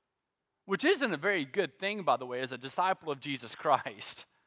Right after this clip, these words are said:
I would encourage you to stop doing that. I know it's just fun and, and, and it's for laughs,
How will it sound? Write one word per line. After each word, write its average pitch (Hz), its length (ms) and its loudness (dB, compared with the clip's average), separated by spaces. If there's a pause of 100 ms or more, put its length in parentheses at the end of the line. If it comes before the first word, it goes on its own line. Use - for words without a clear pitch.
(360)
I 190 120 2
would 226 140 2
encourage 175 360 -4
you 165 80 -6
to 135 80 -2
stop 226 540 -2
doing 113 320 -8
that. 127 200 6
I 170 60 0
know 190 220 -2
it's 175 100 -8
just - 300 -10
fun 139 320 0
and, 131 200 -10
and, 143 140 -8
and 143 160 -10
it's 139 320 -12
for 143 160 -10
laughs, 135 540 -2